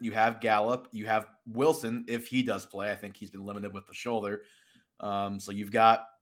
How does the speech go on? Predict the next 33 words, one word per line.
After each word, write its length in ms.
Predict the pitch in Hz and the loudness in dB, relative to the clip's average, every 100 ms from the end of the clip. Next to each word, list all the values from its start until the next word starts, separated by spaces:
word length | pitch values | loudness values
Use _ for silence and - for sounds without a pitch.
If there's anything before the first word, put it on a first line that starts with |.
| _ | _
two 180 | - 117 | -6 -2
receivers. 680 | 147 147 160 143 143 143 143 | -2 -4 -4 -2 0 -2 -4
You've 200 | 113 104 | -8 -4
got, 280 | 107 107 113 | 0 2 2
obviously, 420 | 104 110 120 139 | 0 -2 -2 -4
the 80 | 127 | -4
tight 320 | 127 131 156 | 0 0 2
end 300 | 147 147 151 - _ | 2 -2 -6 -16 _
in, 120 | 131 | -8
in 220 | 131 135 131 | -4 -4 2
Dallas. 500 | 127 120 123 120 - _ _ _ | 4 4 2 -2 -12 _ _ _
You've 140 | 107 98 | -14 -2
got 240 | 101 101 | -2 0
both 280 | 113 135 139 | 2 2 4
running 260 | 127 123 117 | 0 0 2
backs. 360 | 117 117 117 | 4 4 2
You've 120 | 110 | -6
got 260 | 107 104 - | -2 -2 -2
Dak. 400 | 90 - - - - | -8 -10 -14 -18 -4
On 160 | 139 | -2
the 80 | 147 | 0
Raiders 460 | 139 240 320 262 - | 2 4 4 0 4
side, 280 | 147 135 139 | 6 8 8
though, 280 | 135 135 - | 6 6 6
I'm 260 | 143 202 | 6 6
actually 600 | 220 220 226 254 247 185 | 4 2 0 -4 -2 -2
interested, 840 | 160 147 165 - 107 98 - 101 98 | -2 -4 -6 -4 -6 -6 -8 -10 -8
like, 140 | 117 104 _ | -10 -10 _
pretty 440 | - 277 254 135 | -4 -2 0 0
interested 500 | 110 98 101 95 104 | 0 -4 -8 -8 -14
to 80 | 95 | -14
see 220 | - 120 | -10 -6
how, 420 | 110 104 101 98 | 2 4 4 0